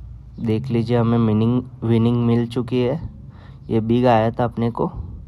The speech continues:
तो ऐसे करके आप मैनुअली भी, अ, विनिंग कर सकते हो और आपको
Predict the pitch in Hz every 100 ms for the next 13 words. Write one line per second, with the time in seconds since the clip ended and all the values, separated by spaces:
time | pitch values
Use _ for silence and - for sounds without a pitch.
0 | - - - - - - - - - -
1 | - - - - 120 120 117 127 131 117
2 | 131 127 123 117 113 117 123 127 127 143
3 | 165 - - - - - 117 117 113 113
4 | 110 - - - 123 117 120 135 135 135
5 | - - - 127 120 120 123 - 127 127
6 | 180 - - - - - - - 110 110
7 | 113 110 - 123 127